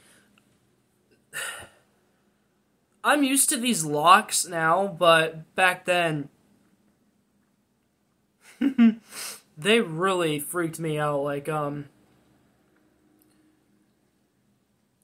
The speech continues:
'cause, you know, like, those, those bathroom locks where they say, like, occupied or whatever, so,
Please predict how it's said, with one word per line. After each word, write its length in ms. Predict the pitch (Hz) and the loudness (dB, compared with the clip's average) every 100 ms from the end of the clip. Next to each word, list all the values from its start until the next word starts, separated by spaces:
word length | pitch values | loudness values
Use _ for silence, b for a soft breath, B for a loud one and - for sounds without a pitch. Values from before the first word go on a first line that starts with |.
| _ - | _ -6
'cause, 280 | 208 - 208 | -2 -2 2
you 80 | |
know, 120 | 220 226 | 4 4
like, 200 | 240 240 | 2 2
those, 400 | 220 175 - - | 2 2 -2 -2
those 220 | 190 165 | -8 0
bathroom 460 | 180 175 175 190 | 4 4 2 -4
locks 300 | 175 175 170 | 0 0 0
where 80 | 175 | -2
they 140 | 165 160 | -2 -2
say, 200 | 175 151 | -4 -4
like, 160 | 139 | -4
occupied 520 | 151 156 170 165 160 | -4 -4 -6 -8 -6
or 100 | 165 | -6
whatever, 420 | 165 165 160 165 160 | -6 -6 -6 -8 -6
so, 440 | - 156 147 | -6 -4 -4